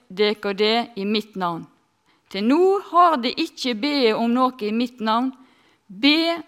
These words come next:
så skal de få, slik at gleden dere kan være fullkommen.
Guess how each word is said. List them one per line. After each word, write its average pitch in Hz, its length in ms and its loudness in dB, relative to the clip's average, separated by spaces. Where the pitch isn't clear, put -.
så - 280 -6
skal 214 260 -4
de 196 80 -4
få, 190 380 -2
slik 220 240 -4
at 202 160 -2
gleden 254 480 0
dere 220 460 0
kan 202 240 -2
være 196 380 2
fullkommen. 180 720 -8